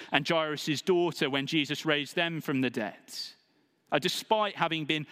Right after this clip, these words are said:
miraculously delivered from death by the Lord, they did go on to face death again in the future.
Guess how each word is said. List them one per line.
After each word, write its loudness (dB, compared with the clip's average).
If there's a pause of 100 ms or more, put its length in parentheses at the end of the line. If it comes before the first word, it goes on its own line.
(140)
miraculously 2
delivered 0
from 0
death -2
by 0
the -2
Lord, 0 (1700)
they 0
did -2
go 0
on 0
to -4
face -2
death -2
again -2
in -2
the -2
future. -8